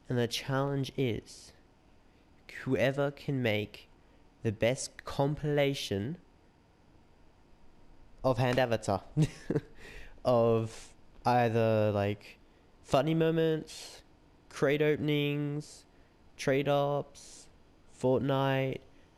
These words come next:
uh, gaming compilation. You can't use the one I've already made. Um, something like that. I wanna see the, these, these are basically the things that you have to do to win. It's the effort that you put into it,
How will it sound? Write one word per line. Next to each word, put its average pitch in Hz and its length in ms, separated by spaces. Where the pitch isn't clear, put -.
uh, 90 240
gaming 135 340
compilation. 131 1080
You - 80
can't 139 280
use 135 140
the 135 60
one 123 140
I've 117 140
already 117 180
made. 110 380
Um, 123 680
something 262 320
like 214 180
that. 117 220
I 107 100
wanna 170 220
see 131 400
the, 139 220
these, 147 360
these 147 260
are 143 60
basically 123 340
the 113 120
things 117 300
that 113 120
you 113 60
have 117 180
to 113 80
do 117 120
to 104 100
win. 117 360
It's - 440
the 120 200
effort 143 360
that 143 100
you 131 80
put 143 240
into 147 320
it, - 240